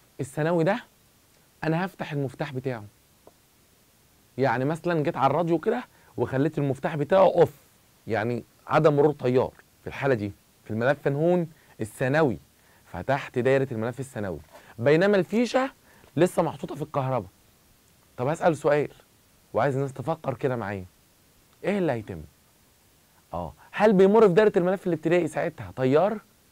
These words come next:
يلا أما نحكي الحدوتة من الأول. فعلًا يا جماعة كان بيمر في الملف الابتدائي تيار.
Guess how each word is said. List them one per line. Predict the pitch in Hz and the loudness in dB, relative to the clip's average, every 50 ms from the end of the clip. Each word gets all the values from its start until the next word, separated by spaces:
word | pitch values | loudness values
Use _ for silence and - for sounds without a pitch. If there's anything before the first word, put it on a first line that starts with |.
| _ _ _ - | _ _ _ 0
يلا | 123 156 175 180 170 | 2 4 4 4 4
أما | 151 151 | 2 2
نحكي | 160 151 170 - - | 0 -2 -4 -6 -6
الحدوتة | 143 - - 127 127 120 135 143 139 | -6 -6 -6 -6 -6 -6 -4 -4 -4
من | 127 120 | -4 -4
الأول. | 104 95 92 90 71 - _ _ _ _ _ _ _ _ _ - - _ | -4 -6 -6 -8 -8 -12 _ _ _ _ _ _ _ _ _ -20 -20 _
فعلًا | _ - 202 220 220 214 202 185 175 | _ 4 6 8 8 8 6 6 6
يا | 170 | 4
جماعة | 151 151 151 147 131 101 - - _ _ _ - - _ - | 4 2 2 0 -2 -4 -6 -12 _ _ _ -20 -20 _ -4
كان | - 160 160 151 | -2 0 4 4
بيمر | 151 160 175 196 202 190 | 4 6 6 6 4 4
في | 151 | 2
الملف | 170 151 151 165 170 147 | 2 0 2 2 0 0
الابتدائي | 143 123 143 147 151 147 | -2 0 2 2 2 2
تيار. | 143 131 120 117 107 - - - | 2 2 2 2 2 0 -2 -8